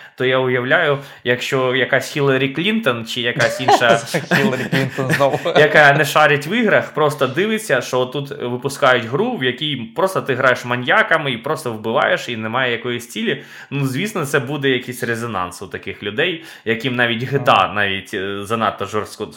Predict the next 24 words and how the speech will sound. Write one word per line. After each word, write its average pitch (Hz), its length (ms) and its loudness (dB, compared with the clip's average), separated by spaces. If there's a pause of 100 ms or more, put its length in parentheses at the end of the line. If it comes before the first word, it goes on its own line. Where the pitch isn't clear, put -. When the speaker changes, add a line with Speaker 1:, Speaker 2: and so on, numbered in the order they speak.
(120)
Speaker 1:
жорстоко, 95 640 -10
не 95 140 -8
кажучи 101 440 -2
вже, 98 360 -4
вже 95 380 -4
про 92 160 -16
щось - 220 -18
таке. 78 340 -14 (1900)
Speaker 2:
Ух, 156 400 0 (240)
да, 127 320 6
ні, 139 220 2
ну, 160 120 4
жорстокістю, 175 640 0
я 151 40 4
думаю, 151 280 0
скандалів, 143 540 2
в - 60 -6
принципі, 139 400 -4
в - 20 0
ігровій 131 200 -2
індустрії 135 520 -2
там 123 200 -4
вистачає. 107 720 -4
Там 104 440 -8